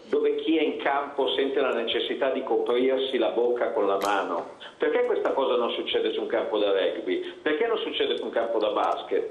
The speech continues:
Perché non succede su un campo da pallavolo? C'è una, c'è in alcuni contesti un ambiente quasi omertoso e io ho la sensazione che alla fine sarà più fischiato da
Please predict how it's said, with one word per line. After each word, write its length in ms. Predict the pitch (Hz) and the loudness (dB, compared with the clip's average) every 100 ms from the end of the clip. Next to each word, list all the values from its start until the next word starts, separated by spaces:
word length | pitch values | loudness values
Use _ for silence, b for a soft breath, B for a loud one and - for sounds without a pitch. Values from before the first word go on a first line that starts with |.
| - - | -8 -4
Perché 240 | 160 220 | -2 0
non 120 | 220 | 0
succede 400 | 175 170 143 120 | -2 -2 0 0
su 60 | 131 | 0
un 60 | |
campo 280 | - 113 113 | -2 0 2
da 80 | 107 | 0
pallavolo? 680 | 104 104 101 98 92 90 - B B B | 2 2 2 2 2 2 0 B B B
C'è 200 | - 240 | -2 0
una, 300 | 202 147 151 - - | 2 0 -2 -4 -8
c'è 160 | - 240 165 | -2 0 0
in 120 | 147 151 | 0 0
alcuni 640 | 170 247 220 185 151 - | 0 0 0 2 0 0
contesti 680 | 165 160 - 131 101 - 139 | 0 0 2 0 0 -2 0
un 100 | 156 | 2
ambiente 440 | 185 202 240 - 160 | 2 2 2 2 2
quasi 280 | 226 226 | 0 2
omertoso 1160 | 165 190 190 160 - - 147 156 101 - 95 82 B B B | 2 2 2 0 -2 -2 0 2 2 2 2 2 B B B
e 80 | - | 0
io 100 | 269 | 2
ho 80 | - | 2
la 60 | - | 2
sensazione 800 | 143 135 147 147 160 131 - - | 0 0 -2 0 2 2 0 -2
che 500 | 151 156 156 151 - - - | 0 2 2 0 -4 -10 -2
alla 220 | 190 220 | 0 0
fine 220 | 262 220 | 0 0
sarà 180 | 170 156 | 2 0
più 160 | 156 214 | 0 0
fischiato 640 | 214 - - 196 160 131 | 0 -2 0 0 2 2
da 140 | 123 | 0